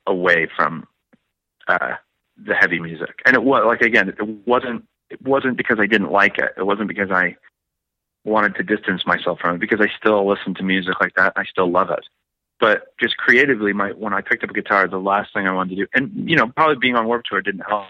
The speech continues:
because it was just this, like, barrage of noise. And all I wanted to do was, I wanted to write the farthest thing from a song that would end up on Warped Tour, I guess, which is sort of when I started writing all the songs for Bring Me Your Love.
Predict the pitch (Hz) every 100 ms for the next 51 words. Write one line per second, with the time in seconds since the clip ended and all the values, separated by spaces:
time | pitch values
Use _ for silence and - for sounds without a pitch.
0 | - - _ _ _ _ _ _ 104 95
1 | - - - 85 82 95 95 92 95 95
2 | 87 92 78 - _ _ 110 131 113 85
3 | 87 - - _ _ 104 98 95 95 -
4 | 101 110 107 104 101 98 - 95 98 95
5 | 92 85 - - 117 127 127 120 113 107
6 | 107 - 104 - 104 104 98 - 98 82
7 | 82 92 85 - 85 82 82 80 80 85
8 | 82 82 82 - - 65 - - - 76
9 | - - _ 113 104 107 101 110 98 110
10 | 101 - 104 98 98 90 - 98 95 90
11 | 98 90 - 90 95 90 85 104 95